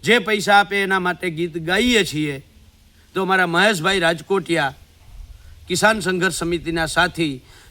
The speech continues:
તમારો રેગ્યુલર ડાયરાનો જે ભાવ હાલે છે એનાથી બે ગણા ભાવ આપવા તૈયાર છે. આવો ગીત ગાઓ, અમે જે કહીએ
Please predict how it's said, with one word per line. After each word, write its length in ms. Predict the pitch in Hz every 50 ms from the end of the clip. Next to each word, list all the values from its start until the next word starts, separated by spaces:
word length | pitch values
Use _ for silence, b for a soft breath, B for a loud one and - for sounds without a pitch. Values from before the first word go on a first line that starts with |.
| b -
તમારો 420 | - 185 196 208 214 214 214 220 214
રેગ્યુલર 680 | 180 160 170 190 185 165 165 208 226 220 220 220 202
ડાયરાનો 540 | 185 190 190 202 196 190 185 185 185 185 175
જે 140 | 151 170 175
ભાવ 300 | 151 151 156 165 180 170
હાલે 260 | 170 180 190 190 180
છે 140 | 139 170 160
એનાથી 280 | 156 156 156 143 160
બે 260 | 156 151 170 190 180
ગણા 240 | 165 151 147 139 135
ભાવ 280 | 120 117 147 175 170 156
આપવા 300 | 139 127 - 135 135 135
તૈયાર 360 | - - 202 214 202 180 151
છે. 160 | 120 - 123 123 - B B B B B B -
આવો 320 | 202 220 220 196 170 - - - - - - - - 147 156
ગીત 240 | 170 226 247 - 226
ગાઓ, 320 | 202 214 196 180 170 135 - - - - - - - - - - - - -
અમે 260 | 190 226 247 269 254
જે 160 | 202 226 233
કહીએ 580 | 196 - 220 220 220 214 208 180 170 160 160